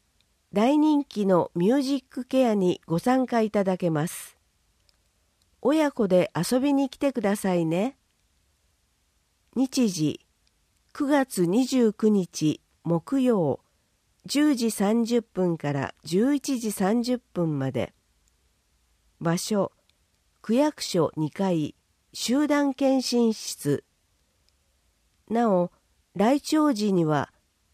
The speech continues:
体温の確認、手指消毒のご協力をお願いします。対象、おおむね六ヶ月から三歳までのお子さんと保護者の方。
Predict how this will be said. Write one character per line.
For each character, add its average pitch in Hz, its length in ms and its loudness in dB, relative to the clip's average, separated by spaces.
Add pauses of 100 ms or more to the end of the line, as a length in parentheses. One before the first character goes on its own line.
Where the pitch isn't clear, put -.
(140)
体 269 360 2
温 180 220 2
の 156 140 0
確 165 320 -4
認、 156 340 0 (540)
手 294 140 2
指 208 300 2
消 185 320 0
毒 220 280 0
の 196 300 2
ご 151 160 -4
協 254 280 4
力 226 420 0
を 208 220 0
お 165 80 0
願 165 320 0
い 156 40 -2
し - 180 -6
ま 147 160 0
す。 - 340 -12 (1500)
対 254 240 2
象、 202 520 2 (720)
お 240 200 4
お 277 40 2
む 262 160 2
ね 233 240 4
六 185 260 0
ヶ 277 180 0
月 262 300 -2
か 180 160 0
ら 147 180 0 (220)
三 277 340 0
歳 214 280 2
ま 175 160 0
で 160 120 2
の 151 360 2
お 151 80 -8
子 247 180 -2
さ 226 220 0
ん 208 100 -2
と 185 340 -2
保 180 220 -4
護 269 140 2
者 254 200 -2
の 170 160 0
方。 135 440 -8